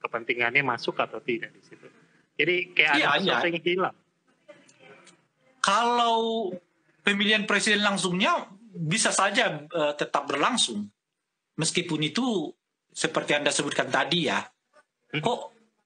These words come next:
Speaker 2: sepertiga dari kenikmatannya itu hilang, iya gitu loh. Tapi tetap berlangsung. Jadi ya pil-, tetap aja pilpres nggak apa-apa, kira-kira gitu loh ya. <laughs> Tapi yang menentukan presiden itu,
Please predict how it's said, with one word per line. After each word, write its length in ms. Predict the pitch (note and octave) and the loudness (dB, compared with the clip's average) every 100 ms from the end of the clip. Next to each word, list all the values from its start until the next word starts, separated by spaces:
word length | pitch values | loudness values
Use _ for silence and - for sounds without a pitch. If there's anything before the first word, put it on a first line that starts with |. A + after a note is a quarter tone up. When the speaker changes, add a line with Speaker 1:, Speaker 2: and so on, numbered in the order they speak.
| _ _ _ _ _ - | _ _ _ _ _ -18
Speaker 2:
sepertiga 720 | - - G3+ G3 F3+ F#3+ F#3+ | -2 0 2 0 0 0 0
dari 240 | F#3 F3+ | 0 0
kenikmatannya 720 | F#3 E3+ F3 F3+ F3 E3+ F#3+ | 0 0 0 -2 0 0 0
itu 80 | C4+ | -2
hilang, 320 | A#3 A#3+ E3+ | -2 -2 -2
iya 300 | E3+ B3 G#3 G#3 | 0 0 0 0
gitu 240 | F3+ B2+ | -4 -6
loh. 160 | G2+ - | -8 -12
Tapi 300 | _ D3+ - | _ -4 -2
tetap 260 | E4 - G3 | -2 -2 -2
berlangsung. 540 | F3 F#3+ F#3+ C3 G#2+ - _ _ _ _ - - - C5 | -2 0 -2 -4 -8 -14 _ _ _ _ -20 -18 -8 -6
Jadi 140 | - E3+ G3+ | -2 0 0
ya 80 | - | -2
pil-, 160 | D#3 - _ - | -6 -8 _ -4
tetap 240 | - - | -4 -2
aja 240 | D3 G#3+ | 0 0
pilpres 400 | - E3 D3+ D3+ | 0 -4 -2 -2
nggak 160 | - C3 | 0 -2
apa-apa, 480 | D#3 E3 - A2+ - _ | 2 0 0 -2 -4 _
kira-kira 320 | - C#3 C#3+ C#3+ | 0 2 2 2
gitu 240 | D#3 D#3 | 2 2
loh 160 | C#3 A2+ | 0 0
ya. 240 | G#2 G#2 _ | 0 -2 _
<laughs> 160 | - - | -6 0
Tapi 320 | D3+ - B3+ | 0 2 0
yang 80 | G#3+ | 0
menentukan 640 | A3 F#3+ F3 G3 G3 E3 C#3+ - - - - _ _ | 0 -2 -2 -4 0 0 0 -14 -20 -20 -20 _ _
presiden 480 | - E3 E3+ E3 E3 | -2 0 0 0 0
itu, 480 | G#3+ A#3 C#3 C3+ | -2 -2 -4 -4